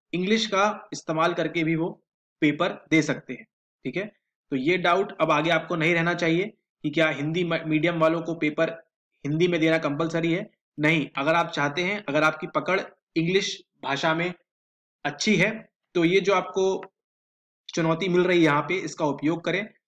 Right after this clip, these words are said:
ठीक है, आप यहाँ पे हिंदी ले सकते हैं, पांचों पेपर आप हिंदी में दीजिए, और यहाँ पे छठवां और सातवां जो पेपर है उसको भी हिंदी में दीजिए, या फिर अगर आपको अंग्रेजी आती है, इंग्लिश से आप साइकोलॉजी पढ़ी है,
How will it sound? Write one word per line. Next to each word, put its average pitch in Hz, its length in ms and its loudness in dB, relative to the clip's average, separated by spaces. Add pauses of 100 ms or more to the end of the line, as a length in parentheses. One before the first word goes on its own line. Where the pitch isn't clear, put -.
(220)
ठीक 143 160 -6
है, 208 120 -2 (280)
आप 139 140 -4
यहाँ 151 140 2
पे 165 120 0
हिंदी 156 380 0
ले 175 80 2
सकते 170 300 -4
हैं, 180 180 -6 (320)
पांचों 147 260 2
पेपर 165 240 0
आप 165 160 0
हिंदी 160 240 -2
में 170 120 -4
दीजिए, 160 380 -2 (340)
और 143 100 0
यहाँ 147 240 2
पे 170 180 -4
छठवां 165 360 -4
और 170 60 0
सातवां 165 360 -4
जो 165 100 -4
पेपर 151 300 -2
है - 180 -6
उसको 160 260 -4
भी 175 120 0
हिंदी 160 260 -2
में 170 140 -4
दीजिए, 170 320 -4 (360)
या 151 180 2
फिर 208 280 -2 (100)
अगर 151 160 2
आपको 160 260 0
अंग्रेजी 151 340 2
आती 151 260 0
है, 175 160 -2 (220)
इंग्लिश 175 300 0
से 180 60 -2
आप 170 100 2
साइकोलॉजी 160 420 2
पढ़ी 160 260 2
है, 165 120 0